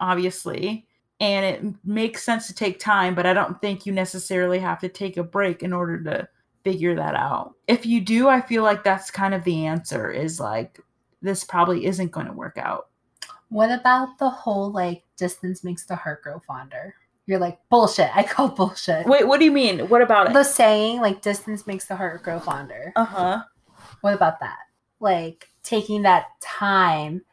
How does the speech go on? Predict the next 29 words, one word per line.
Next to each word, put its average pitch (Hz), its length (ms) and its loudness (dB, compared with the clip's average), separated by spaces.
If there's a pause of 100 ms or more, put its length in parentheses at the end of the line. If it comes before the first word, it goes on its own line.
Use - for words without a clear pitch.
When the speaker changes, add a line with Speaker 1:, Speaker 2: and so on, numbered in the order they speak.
(260)
Speaker 2:
and 190 220 0
that, 170 260 2
like, 170 220 -6
space, 175 720 -4 (100)
because, 233 340 -4
like, 220 280 0
again, 175 560 2 (480)
I 208 220 6
could - 420 -2
understand 185 1600 -4 (320)
them. 175 380 2
Like, 220 280 0
what 240 260 2
if 285 180 -2
they 277 160 -4
take 220 380 -4
that 196 180 4
time, 170 340 0
again, 175 300 0
in 180 80 -2
the 170 80 -4
scenario? 147 540 -6
Like, 170 180 -2
wh-, 180 140 -2
and 196 260 0
if 226 160 4
it, 220 200 0
this, 254 200 -2 (340)
I'm 220 300 2